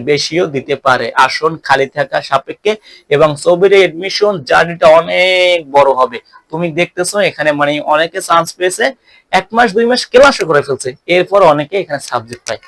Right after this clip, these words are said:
বুঝতে পারছো? এইরকম চৌবির অ্যাডমিশন প্রসেসিংটা, চান্স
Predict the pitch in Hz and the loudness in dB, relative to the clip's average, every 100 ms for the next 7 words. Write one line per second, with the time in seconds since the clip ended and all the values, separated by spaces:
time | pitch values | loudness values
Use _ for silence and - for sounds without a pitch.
0 | - 156 - 165 180 202 147 - 170 156 | -10 -10 -6 -2 -2 -2 -8 -2 2 4
1 | 156 156 196 175 139 160 202 - 156 143 | 2 -2 -6 -4 0 2 0 -2 -4 0
2 | 165 170 262 330 - - - 165 151 151 | 2 4 4 2 -6 -10 -4 -4 -4 -6
3 | - 139 120 113 _ _ _ - 175 202 | -8 -6 -6 -8 _ _ _ 2 4 4